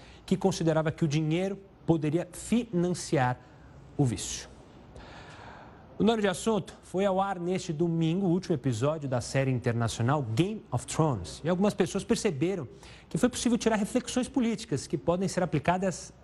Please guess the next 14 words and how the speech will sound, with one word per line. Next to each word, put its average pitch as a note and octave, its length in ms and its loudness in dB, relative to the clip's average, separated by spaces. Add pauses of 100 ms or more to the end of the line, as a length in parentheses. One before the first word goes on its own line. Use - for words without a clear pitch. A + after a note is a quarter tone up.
(180)
na C4 100 0
vida C#4 200 2
real. D#3+ 240 2 (400)
Mas - 120 -6
será D#3+ 120 0
que D#3+ 120 0
isso C#3 200 0
é G#2+ 60 0
realmente A#2+ 340 2
possível? D#3 460 -2
Uma B2 180 2
viagem A2+ 380 2
muito A2+ 240 0
grande. A2 320 -2